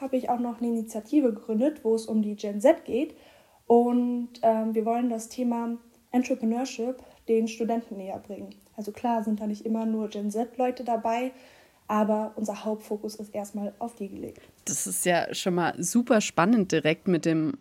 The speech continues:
Speaker 2: Entrepreneurship, weil man, also ich find, wenn man so über die Selbstständigkeit und sowas nachdenkt, denkt man nicht als erstes an die jüngste Generation, die jetzt gerade das Arbeiten anfängt, beziehungsweise schon einige Zeit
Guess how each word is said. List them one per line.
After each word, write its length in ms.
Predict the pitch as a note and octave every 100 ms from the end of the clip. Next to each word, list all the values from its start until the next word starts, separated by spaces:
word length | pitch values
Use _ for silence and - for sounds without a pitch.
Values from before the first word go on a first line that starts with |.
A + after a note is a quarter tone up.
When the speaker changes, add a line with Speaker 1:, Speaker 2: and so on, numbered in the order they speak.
| -
Speaker 2:
Entrepreneurship, 1080 | D#3+ - D#3 - D#3+ D3+ E3 - F#3+ -
weil 360 | D3+ D3+ D3+ D3+ - - - - _ -
man, 400 | F3 F3+ E3+ - -
also 200 | F#3 E3+ -
ich 200 | A#3+ -
find, 240 | A#3 G#3+
wenn 100 | F3+
man 200 | F3+ F3
so 340 | F3 F3 F3 -
über 220 | F3+ E3+
die 100 | E3
Selbstständigkeit 920 | D#3+ E3 F#3 - F#3 F#3 F#3 G3+ F3 E3+
und 120 | E3+
sowas 260 | D#3+ D#3+
nachdenkt, 540 | E3+ D#3 F#3 F#3 F#3+ F#3
denkt 160 | D#3+
man 180 | D#3+ F3
nicht 240 | F#3 A3 -
als 160 | D#3+
erstes 380 | - D#3+ F#3 F3
an 160 | D#3 E3
die 120 | D#3+
jüngste 520 | F3+ A3 A#3 - F#3
Generation, 960 | F3+ E3 D#3+ D3+ C#3+ - F3 F3 G3 F3+
die 80 |
jetzt 200 | E3 E3
gerade 300 | - D3+ D3+
das 160 | D#3+ D#3+
Arbeiten 560 | - E3 F#3 D#3 D#3 -
anfängt, 480 | D#3 E3+ F3+ F#3
beziehungsweise 560 | F#3 - E3 D3+ D3+ C#3 - - -
schon 180 | - C#3+
einige 320 | C#3+ D3 D3+
Zeit 420 | - C#3+ C#3+ -